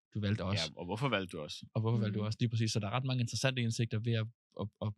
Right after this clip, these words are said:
Speaker 1: at, at finde ud af, knække koden til, at det, at, at være i dialog med dine kunder på en nem måde. Hvis det er B to B, er det lidt nemmere, man kan ringe og spørge. Hvis det er B to C og skalerbart, så skal man tænke i spørgeskemaer, eller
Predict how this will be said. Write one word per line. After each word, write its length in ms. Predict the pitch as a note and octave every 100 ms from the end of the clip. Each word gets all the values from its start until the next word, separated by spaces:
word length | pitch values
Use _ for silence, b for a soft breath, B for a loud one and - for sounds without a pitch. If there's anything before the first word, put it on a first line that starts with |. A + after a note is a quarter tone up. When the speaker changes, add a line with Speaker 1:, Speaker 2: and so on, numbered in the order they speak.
| _
Speaker 1:
at, 380 | - G#2 _ G2
at 160 | G#2+ G2+ - _ _ _
finde 180 | A#2+ A#2
ud 140 | C3+ B2
af, 160 | F#2
knække 280 | - B2+ C3
koden 340 | - B2 B2+
til, 360 | B2 A#2+ A#2 A#2 - _ _
at 120 | G#2+ G2+ -
det, 140 | A2
at, 180 | G#2 G2+ -
at 140 | G#2+ G#2 _
være 260 | - G2 G#2+
i 40 |
dialog 260 | G#2+ A2 G2+
med 80 | A2
dine 120 | G#2+
kunder 300 | A2+ G#2+ A2 A#2 - _
på 80 | -
en 80 | A2
nem 120 | A2
måde. 200 | G2 F2+
Hvis 160 | A2+ G#2+
det 140 | G#2+
er 40 | A2+
B 40 |
to 80 | A#2
B, 60 |
er 60 | C#3
det 100 | A#2
lidt 120 | A2
nemmere, 240 | A#2 C3 B2+
man 120 | A2
kan 100 | A2+
ringe 140 | A2+
og 40 | A2+
spørge. 320 | A2 G#2+ A#2 b b b
Hvis 120 | A2
det 180 | A2 A2
er 40 | G#2+
B 20 |
to 80 | A2
C 140 | B2
og 60 | A2
skalerbart, 540 | - A2+ F#2+ A2 F2+
så 100 | -
skal 140 | A#2 A2+
man 100 | G2+
tænke 200 | A2 G#2+
i 20 |
spørgeskemaer, 760 | G#2 G2+ G#2 - G#2 G2 - -
eller 260 | F#2+ G2